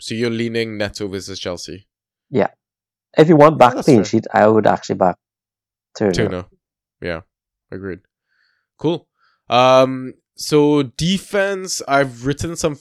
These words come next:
Speaker 1: a few names here. A bit contentious because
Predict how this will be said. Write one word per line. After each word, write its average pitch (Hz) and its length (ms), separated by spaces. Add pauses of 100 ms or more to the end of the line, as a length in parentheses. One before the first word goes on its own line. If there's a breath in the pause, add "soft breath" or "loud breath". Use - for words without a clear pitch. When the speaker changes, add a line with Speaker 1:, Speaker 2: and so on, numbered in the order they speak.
(140)
Speaker 1:
a 131 80
few 156 260
names 135 360
here. 120 460 (400 soft breath)
A 147 140
bit 190 220
contentious 151 680
because 123 560